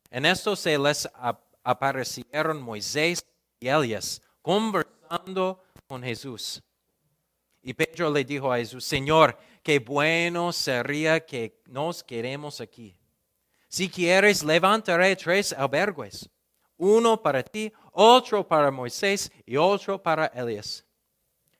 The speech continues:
Mientras estaban aún hablando, apareció una nube luminosa, luminosa que los envolvió, de la cual salió una voz que dijo, "Este es mi hijo amado. Estoy muy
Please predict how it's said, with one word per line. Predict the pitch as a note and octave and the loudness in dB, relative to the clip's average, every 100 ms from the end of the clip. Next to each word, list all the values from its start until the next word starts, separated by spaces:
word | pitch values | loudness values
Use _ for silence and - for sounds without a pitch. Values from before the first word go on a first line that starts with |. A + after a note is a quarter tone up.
| _ _ _ _ _ _ _ _ | _ _ _ _ _ _ _ _
Mientras | A#2 E3 F3+ F3+ - | -4 -4 -2 -4 -6
estaban | B2+ B2 B2+ B2 | -6 -4 -4 -4
aún | A2 A2+ B2 B2 A#2+ | -8 -10 -10 -14 -18
hablando, | A2 G2+ G#2+ A2+ C3 C3 A2 G2+ _ _ - | -16 -8 -8 -8 -12 -12 -12 -12 _ _ 0
apareció | C3+ D#3+ E3 G3 F3+ D#3+ F3 - | 0 4 2 2 4 2 2 -6
una | E3 D3 | -10 -8
nube | A#2 B2 E3 C#3 G#2+ | -8 -10 -10 -6 -8
luminosa, | G#2 D3 F#3+ D#3+ A#2+ C3 - - F#2 _ _ _ _ - | -10 -14 -14 -14 -16 -16 -18 -20 -20 _ _ _ _ -14
luminosa | D3+ E3 C3+ C#3 - A2 | -10 -10 -10 -10 -8 -8
que | - B2 | -6 -8
los | C3 C#3 - | -6 -8 -12
envolvió, | A2 G#2+ A#2+ A#2 A#2+ A2+ F#2 _ _ _ _ _ - | -20 -16 -14 -12 -8 -8 -10 _ _ _ _ _ -4
de | B2 | 0
la | B2+ | 0
cual | - D3+ E3 F#3+ | 2 4 6 6
salió | - C3+ B2 C3 C3+ | 4 0 2 0 0
una | C3 F3 F#3 | -4 -6 -6
voz | C3 D3 E3+ | -2 -2 -4
que | - A#2 | -8 -12
dijo, | C3 B2+ C3 - _ _ - | -10 -6 -8 -8 _ _ -8
"Este | D#3+ F3 - - F3+ F3 - A#2+ | -2 -2 -2 -2 0 0 -4 -10
es | - A2 | -10 -14
mi | A2+ | -18
hijo | B2 D3 C#3 D3 C3+ | -10 -10 -10 -12 -12
amado. | A2 B2+ A#2+ G2+ - _ _ _ _ - _ _ _ | -2 0 0 -2 -20 _ _ _ _ -20 _ _ _
Estoy | - C#3+ D#3+ D3+ C3 | -6 -4 0 0 0
muy | C3 D3+ F3 F#3 F#3 | -2 -2 0 0 -2